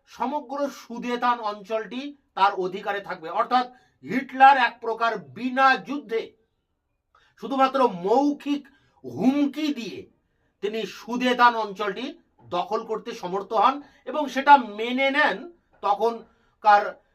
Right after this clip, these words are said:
ইংল্যান্ড, ফ্রান্স এবং ইতালি। এদের মতো বৃহৎ শক্তিধর রাষ্ট্র হিটলারের এই হুমকির মুখে পড়ে তারা কিন্তু হিটলারের দাবি মেনে নিয়েছিলেন। এবং হিটলার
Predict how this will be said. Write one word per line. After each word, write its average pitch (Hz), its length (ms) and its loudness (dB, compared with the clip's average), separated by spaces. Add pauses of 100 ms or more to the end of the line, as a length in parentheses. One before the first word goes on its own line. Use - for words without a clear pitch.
(120)
ইংল্যান্ড, 247 560 2 (120)
ফ্রান্স 220 560 2
এবং 190 260 -6
ইতালি। 160 360 -8 (480)
এদের 254 260 0
মতো 254 240 -2
বৃহৎ 240 420 4
শক্তিধর 226 560 -4
রাষ্ট্র 220 540 -4 (320)
হিটলারের 220 500 -4
এই 202 160 -2
হুমকির 226 640 -12
মুখে 202 400 -8
পড়ে 240 320 2 (400)
তারা 175 200 -2
কিন্তু 185 260 -10
হিটলারের 170 480 -8
দাবি 170 360 2
মেনে 180 360 -10
নিয়েছিলেন। 185 500 -8 (760)
এবং 233 180 -4
হিটলার 254 460 6